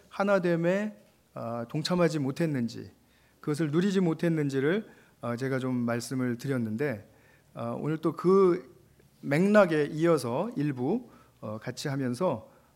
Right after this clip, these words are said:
어, 오늘 말씀, 말씀을, 어, 드리도록 하겠습니다. 오늘, 어,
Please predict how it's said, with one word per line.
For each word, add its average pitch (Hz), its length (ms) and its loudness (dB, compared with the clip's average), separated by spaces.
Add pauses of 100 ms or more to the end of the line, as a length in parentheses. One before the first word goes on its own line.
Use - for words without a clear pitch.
어, 117 360 -6
오늘 120 220 -4
말씀, 117 360 -4
말씀을, 120 680 -4
어, 117 160 -6
드리도록 123 500 -6
하겠습니다. 98 600 -10 (840)
오늘, 160 480 4 (420)
어, 127 280 0